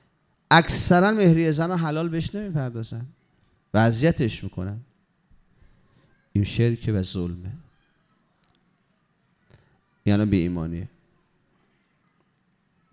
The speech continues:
ما نمی‌تونیم قانون خدا رو عوض بکنیم. ریاضی قانون خدا.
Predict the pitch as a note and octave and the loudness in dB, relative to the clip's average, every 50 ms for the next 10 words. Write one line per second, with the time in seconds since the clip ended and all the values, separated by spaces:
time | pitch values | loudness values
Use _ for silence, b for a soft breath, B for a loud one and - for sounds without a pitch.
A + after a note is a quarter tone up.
0 | _ _ _ _ _ _ _ - E2+ F2+ F#2+ F#2+ A#2 E3 G3+ - - A#3+ B3 B3 | _ _ _ _ _ _ _ -8 -4 -2 0 0 0 0 -2 -4 -4 -6 -6 -8
1 | A#3 _ _ _ _ - _ _ _ _ _ _ - - _ _ - - D#3 D#3 | -10 _ _ _ _ -20 _ _ _ _ _ _ -16 -16 _ _ -2 0 2 2
2 | D3+ D3+ C#3+ C#3 B2+ D3 C3 B2+ B2 A#2+ A#2 A2+ A2+ A2 G#2+ G#2 G#2+ G2+ G2+ - | 2 2 0 0 -2 -2 -2 0 0 0 0 0 0 -2 -2 -4 -6 -10 -10 -10
3 | A2 G2+ G#2+ G#2+ G#2+ - _ _ _ _ _ _ _ _ - G#2 B2+ C3 C3 C3 | -12 -14 -14 -14 -16 -20 _ _ _ _ _ _ _ _ -4 0 2 4 4 4
4 | C3 C3 C3 C3 B2 D#3 G#3 A#3+ A#3+ A#3 A3+ G3+ G3 F#3 F3+ E3 D3+ C#3+ C3 - | 4 4 2 2 0 -2 -2 -4 -4 -6 -4 -4 -4 -4 -4 -4 -4 -6 -6 -6
5 | - B2 G#2+ G#2+ G2+ G2 G#2+ | -6 -8 -6 -6 -6 -8 -8